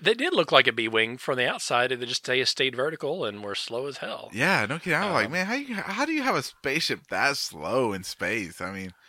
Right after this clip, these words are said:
Speaker 1: Well, eh, well, I, I think partially it, it, it may be. <sighs> Well, I mean, they're bombers. They're not, they're not fighters. They're
Speaker 2: Right.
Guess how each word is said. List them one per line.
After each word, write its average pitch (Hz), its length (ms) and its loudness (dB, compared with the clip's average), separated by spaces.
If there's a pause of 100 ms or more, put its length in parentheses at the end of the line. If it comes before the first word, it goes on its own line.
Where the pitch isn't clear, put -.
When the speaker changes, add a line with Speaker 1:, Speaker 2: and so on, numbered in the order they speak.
Speaker 1:
Well, 240 260 -6 (280)
eh, 269 80 -8
well, 226 200 0
I, 196 220 0
I 175 80 6
think 208 180 0
partially 147 500 2
it, 117 140 -4
it, 117 240 -6
it 147 140 -4
may 127 180 0
be. 110 460 -6 (920)
<sighs> - 60 -12 (1200)
Well, 147 240 -4
I 143 100 -8
mean, 139 160 -8
they're 135 100 2
bombers. 120 420 2
They're 117 120 -6
not, 113 200 -8
they're 117 80 -12
not 117 200 -6
fighters. 113 380 -6
They're 120 100 -8
Speaker 2:
Right. 82 320 -2